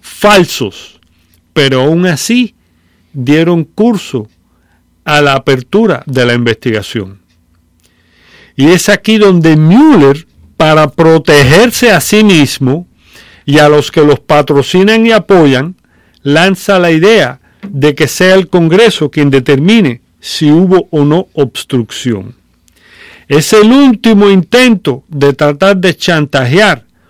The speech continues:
o de negociar algún tipo de amnistía para la cúpula del F B I,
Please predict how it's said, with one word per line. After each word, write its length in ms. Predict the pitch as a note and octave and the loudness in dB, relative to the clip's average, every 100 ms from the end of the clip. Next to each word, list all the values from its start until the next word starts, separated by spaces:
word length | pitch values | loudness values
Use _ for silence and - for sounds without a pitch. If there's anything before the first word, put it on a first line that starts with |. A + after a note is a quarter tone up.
| _ _ _ | _ _ _
o 380 | G#3 G3+ C#3+ D#3+ _ _ - | 2 4 2 -2 _ _ -10
de 240 | C#3 E3+ | -4 -2
negociar 680 | E3+ F3 E3+ D#3 - G#3+ A#3 | 0 0 -2 -4 -2 0 2
algún 380 | G3+ F3+ E3+ F3+ | 2 0 -2 -2
tipo 400 | - A#3+ - F#3 | -2 -4 0 -2
de 260 | D#3+ E3 - | 0 -2 -2
amnistía 1300 | E3 E3+ E3+ E3+ E3+ - - - B3 F#3+ A#2+ F#2 - _ _ _ _ _ _ | -6 -4 -2 -2 -2 -6 -14 -2 0 2 0 -4 -12 _ _ _ _ _ _
para 260 | D3 D3+ D#3+ | -2 0 2
la 160 | D#3 | 0
cúpula 560 | D#3 A#3+ A#3 E3+ D3 C3+ C3+ | -2 -4 -4 -2 0 2 2
del 160 | C#3 | 2
F 260 | F3 F#3 G#3+ | 0 2 2
B 240 | G#3 F3+ | 4 4
I, 180 | D3+ | 2